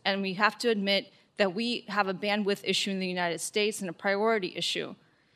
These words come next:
but we can get the most bang out of our buck if we prioritize Ukraine, Moldova, and Georgia, the non-nato, non-E U member states that require the most support and have the fewest access to those resources.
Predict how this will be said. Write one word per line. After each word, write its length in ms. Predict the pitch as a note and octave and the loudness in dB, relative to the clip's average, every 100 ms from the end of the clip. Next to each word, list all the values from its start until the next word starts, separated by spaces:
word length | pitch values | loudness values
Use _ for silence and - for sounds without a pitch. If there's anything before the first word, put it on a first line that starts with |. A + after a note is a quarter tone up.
| _ | _
but 80 | A3+ | 2
we 160 | G#3+ C4 | 2 2
can 180 | C#4+ C4 | 4 6
get 220 | A#3+ F#3+ | 6 4
the 40 | |
most 360 | G#3 G#3 A#3 G3 | 2 2 2 0
bang 260 | G#3+ A3 | 2 2
out 160 | F#3 G3 | 2 0
of 80 | G3 | 2
our 160 | F#3+ | 0
buck 340 | E3 F3+ F3+ F3+ | 0 2 2 0
if 160 | F#3+ | -6
we 80 | G3 | -6
prioritize 760 | F#3+ G#3 F#3+ G3 G3+ G#3 F#3 F3 | -4 0 0 0 0 -2 -2 -4
Ukraine, 440 | F#3 - G#3 G#3 | -6 -2 -2 0
Moldova, 540 | G3+ F#3+ F3+ F3 F#3 - | 0 0 2 2 2 0
and 160 | F#3 | -4
Georgia, 520 | F3 F#3 F3 E3+ - - _ _ _ | -4 -2 -2 -2 -6 -10 _ _ _
the 100 | A3 | 2
non-nato, 640 | G#3+ G#3+ A3+ A#3+ G#3+ G#3+ G3+ | 6 8 8 6 2 2 0
non-E 440 | F#3+ G3 G#3 G#3 | 2 2 0 -2
U 180 | G3+ A3 | -2 0
member 340 | G3 F3+ F3 | 0 0 0
states 480 | F3 - F3 E3 - - _ - | -2 -2 -2 -2 -8 -16 _ 0
that 140 | G3+ | 2
require 360 | G#3 - G#3 G#3 | 2 4 6 6
the 140 | G3+ | 2
most 320 | G#3 C4 C4 | 2 2 2
support 420 | A3+ - F#3 E3 - | 0 -2 0 0 0
and 120 | G3+ | -2
have 240 | G3+ F#3+ | 2 0
the 60 | F3+ | -2
fewest 420 | - - A3 G3+ | -8 0 0 2
access 400 | - F#3 - F#3+ | 0 -2 -2 -4
to 120 | - | -4
those 260 | F3 F3+ D3+ | -4 -4 -4
resources. 720 | E3+ F3 E3 E3 - - - | -4 -4 -4 -6 -6 -8 -12